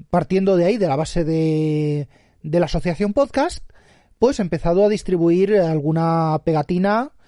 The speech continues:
del proyecto que llevan entre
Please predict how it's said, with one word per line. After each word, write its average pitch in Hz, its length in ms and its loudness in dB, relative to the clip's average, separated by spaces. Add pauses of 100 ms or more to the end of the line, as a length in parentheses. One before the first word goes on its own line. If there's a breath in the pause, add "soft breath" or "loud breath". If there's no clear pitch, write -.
(220 soft breath)
del 185 840 2
proyecto 165 560 0
que 160 120 0
llevan 175 440 2
entre 160 880 0